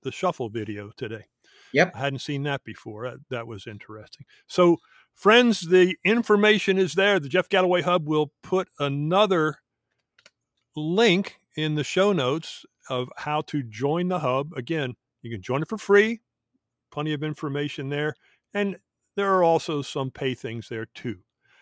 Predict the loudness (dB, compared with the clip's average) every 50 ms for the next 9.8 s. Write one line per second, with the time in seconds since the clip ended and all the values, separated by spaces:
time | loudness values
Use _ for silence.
0 | _ _ _ -6 -4 -2 0 0 0 0 0 -2 -4 -6 -12 -8 0 2 2 2
1 | 2 4 6 6 6 6 4 4 4 6 6 4 4 4 4 6 4 4 4 2
2 | -2 -4 -2 -6 -4 -4 -4 -6 -8 -12 -6 -2 -2 -2 -2 -2 -4 -4 -2 -2
3 | -2 -4 -6 -6 -4 -2 -2 -2 -4 -6 -4 -2 -2 -2 0 -2 -2 -4 -4 -4
4 | -4 -4 -4 -4 -2 -4 -4 -6 -6 -8 -6 -4 -4 -4 -4 -6 _ _ _ _
5 | _ _ _ -6 -6 -4 -2 -2 -4 -4 -2 -2 -2 -2 -2 -2 0 2 2 2
6 | 2 _ -4 -4 -2 -2 -4 -6 -10 _ _ _ _ -14 -12 -8 -4 -2 0 2
7 | 2 2 2 2 2 2 0 -2 -4 _ _ _ _ _ _ _ _ _ _ _
8 | -10 -4 -2 0 0 2 2 2 2 2 0 -4 -8 -10 -10 -8 -8 -10 -2 -2
9 | -2 -2 -2 _ -14 -6 -4 -2 -2 -2 -4 -6 -10 -10 -12 -14